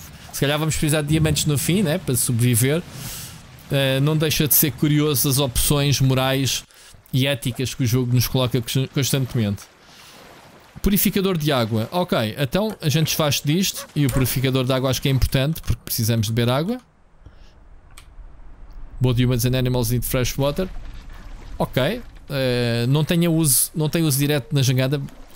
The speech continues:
Isto o que interessa mesmo é que objetos vocês chegam ao final. E pá,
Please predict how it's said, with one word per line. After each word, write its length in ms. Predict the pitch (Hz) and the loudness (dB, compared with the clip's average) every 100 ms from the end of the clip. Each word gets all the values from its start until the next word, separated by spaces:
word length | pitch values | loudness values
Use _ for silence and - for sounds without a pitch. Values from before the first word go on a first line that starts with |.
| - | -6
Isto 220 | - 151 | -4 -4
o 20 | |
que 120 | 123 | -2
interessa 320 | 147 156 143 151 | -2 -2 -2 0
mesmo 280 | 143 139 | 0 0
é 140 | 139 123 - - | 0 -2 -6 -8
que 160 | - 190 | -2 0
objetos 400 | 170 175 175 - | 0 0 -2 -2
vocês 280 | 151 - 135 | 0 0 0
chegam 380 | 147 139 131 - | 0 0 -4 -4
ao 140 | 147 | -4
final. 480 | - 143 120 123 165 - _ - - - - - - - - _ _ _ _ _ - | -2 0 2 2 -2 -6 _ -20 -20 -20 -20 -20 -20 -20 -20 _ _ _ _ _ -6
E 60 | |
pá, 180 | - 147 | -2 -4